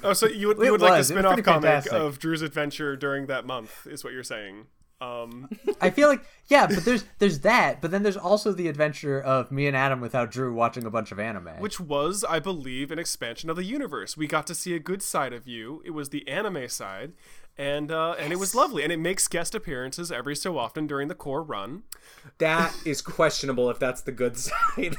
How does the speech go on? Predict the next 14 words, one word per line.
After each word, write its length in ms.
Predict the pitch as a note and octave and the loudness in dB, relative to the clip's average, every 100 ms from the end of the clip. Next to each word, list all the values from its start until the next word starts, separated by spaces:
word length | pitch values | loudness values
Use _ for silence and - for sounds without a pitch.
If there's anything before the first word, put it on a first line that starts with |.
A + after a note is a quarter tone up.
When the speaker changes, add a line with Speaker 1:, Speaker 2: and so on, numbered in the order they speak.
| - - - | -6 -2 6
Speaker 2:
I, 140 | F#3 | 8
yeah, 180 | G3 F3 | 10 8
I 40 | |
don't 100 | F#3 | 8
know 80 | B3+ | 6
if 100 | G#3 | 2
it's 140 | G3 | -2
the 80 | D#3+ | -2
great 240 | D3 D3+ D3 | 0 0 2
side, 240 | C#3 A2 | -2 0
but 240 | - D#3+ - - | 2 0 0 -4
I 140 | D#3+ E3+ | 2 4
will 220 | A3+ D#4+ | 6 4
say 280 | - G3+ | 6 4